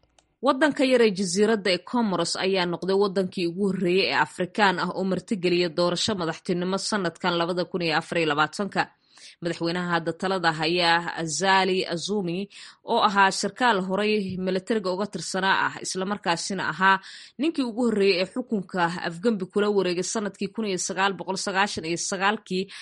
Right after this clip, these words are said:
ayaa ku guuleystay markii afraad talada dalkaasi.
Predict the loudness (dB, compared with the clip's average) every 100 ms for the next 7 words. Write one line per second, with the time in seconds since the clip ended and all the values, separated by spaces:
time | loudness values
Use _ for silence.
0 | -16 -6 0 0 2 0 0 2 0 0
1 | -2 -4 -6 -8 -4 2 2 2 _ _
2 | -2 0 0 -2 -4 -2 -4 -2 0